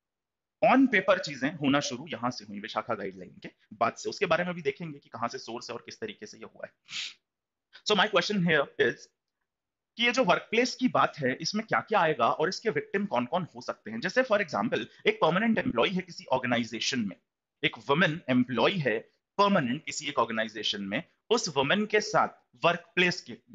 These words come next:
पे, उसके office में अगर sexual harassment का act होता है, तो beyond any doubt वो एक्ट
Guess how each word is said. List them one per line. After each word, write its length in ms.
पे, 320
उसके 200
office 440
में 100
अगर 100
sexual 320
harassment 400
का 100
act 160
होता 160
है, 160
तो 80
beyond 420
any 320
doubt 220
वो 140
एक्ट 180